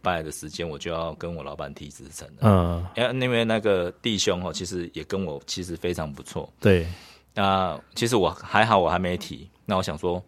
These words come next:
Speaker 1: 不行，不行，呃，既然上帝已经，我的房贷他也帮我处理掉了，
Speaker 2: 嗯。
Speaker 1: 那我这样子就要离开，那而且，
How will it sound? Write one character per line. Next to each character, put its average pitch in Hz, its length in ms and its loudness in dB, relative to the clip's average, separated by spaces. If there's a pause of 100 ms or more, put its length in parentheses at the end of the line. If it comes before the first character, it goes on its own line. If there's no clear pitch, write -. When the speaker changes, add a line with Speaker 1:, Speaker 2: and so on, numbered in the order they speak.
(320)
Speaker 1:
不 92 80 -8
行， 73 180 -8
不 82 100 -10
行， 87 380 -12 (680)
呃， 71 480 -6 (600)
既 120 120 0
然 101 140 2
上 98 300 2
帝 101 240 0
已 78 60 -8
经， 98 360 -4 (1160)
我 117 140 6
的 120 80 10
房 110 220 4
贷 131 160 6
他 131 140 6
也 113 100 6
帮 - 180 -2 (140)
我 120 160 6
处 117 200 0
理 98 140 -2
掉 120 280 8
了， 104 220 8
Speaker 2:
嗯。 95 220 0 (520)
Speaker 1:
那 113 440 4 (640)
我 98 140 2
这 120 140 2
样 120 140 4
子 98 140 -4
就 113 120 2
要 107 200 6
离 90 160 -4
开， 95 360 2
那 110 300 0 (200)
而 101 120 0
且， 85 300 -2